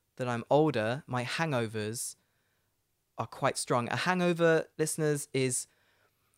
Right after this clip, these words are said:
the sickness, the headache that you have after, the day after drinking a lot of alcohol. So my hangovers used to be mild, but now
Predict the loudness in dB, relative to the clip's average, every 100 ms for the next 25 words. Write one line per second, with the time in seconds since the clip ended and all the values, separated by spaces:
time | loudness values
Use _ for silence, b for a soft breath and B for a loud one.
0 | _ _ _ _ _ -2 0 0 -2 -8
1 | _ -8 0 0 2 2 2 2 0 2
2 | 4 6 6 2 -4 -16 -18 _ _ _
3 | _ _ _ -6 -4 -2 -2 0 0 0
4 | -8 _ -2 -2 0 -2 0 -2 -2 -4
5 | 2 4 4 4 0 -2 -4 -4 -4 _
6 | -10 -4 -4 -2 -6 -6 -8 -6 -2 0
7 | -2 -6 -6 -4 -4 -4 -8 -8 -10 _
8 | _ _ _ _ -6 -2 0 0 2 2
9 | 0 -2 0 0 -2 -2 0 0 2 0
10 | -2 -10 -4 -4 -2 -2 0 0 -2